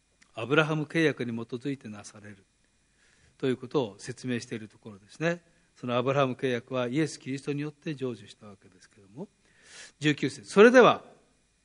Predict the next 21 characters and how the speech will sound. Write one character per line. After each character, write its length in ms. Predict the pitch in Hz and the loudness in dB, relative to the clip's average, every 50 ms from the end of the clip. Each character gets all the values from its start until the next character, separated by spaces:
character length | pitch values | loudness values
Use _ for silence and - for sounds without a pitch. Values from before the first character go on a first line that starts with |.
| _ _ _ | _ _ _
律 200 | 120 117 117 - _ | -10 -10 -10 -8 _
法 140 | - 180 175 | -6 -6 -4
と 100 | - 190 | -2 -4
は 60 | 135 | -4
何 240 | 113 107 113 131 131 | -4 -8 -12 -14 -14
で 100 | - 92 | -14 -18
し 80 | - - | -20 -20
ょ 40 | _ _ _ | _ _ _
う 20 | |
か。 60 | _ _ _ _ _ _ _ _ _ _ _ _ _ _ _ - _ _ _ _ _ _ - - - - - - - - - - - _ - | _ _ _ _ _ _ _ _ _ _ _ _ _ _ _ -20 _ _ _ _ _ _ -20 -20 -20 -20 -20 -20 -20 -20 -20 -20 -20 _ 2
ま 60 | 156 | 2
あ、 20 | 160 | 6
そ 100 | - 196 | 8 10
れ 80 | 185 | 10
は 400 | 185 180 175 170 170 175 - - - | 12 12 12 12 12 12 8 2 2
約 220 | 175 165 170 165 - | 4 4 4 4 4
束 380 | - 208 208 202 - 202 202 | 6 6 6 6 6 6 8
を 120 | 196 196 202 | 10 10 8
受 200 | 202 - 214 190 | 8 6 4 4
け 20 | |
た 460 | - 180 160 151 143 131 123 127 131 | 6 8 8 10 8 8 6 2 -2